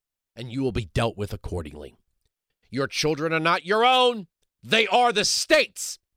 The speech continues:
They are the government's. They are the Democrats'. You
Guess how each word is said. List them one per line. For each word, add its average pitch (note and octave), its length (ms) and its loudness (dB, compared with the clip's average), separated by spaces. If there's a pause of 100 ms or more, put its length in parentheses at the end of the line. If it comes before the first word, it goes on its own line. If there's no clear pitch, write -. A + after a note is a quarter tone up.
(680)
They F3+ 160 4
are F3 120 2
the D3 280 -8
government's. D#3+ 720 0 (500)
They G3+ 160 2
are G3 140 2
the E3 240 -2
Democrats'. A3 920 0 (420)
You A3+ 760 0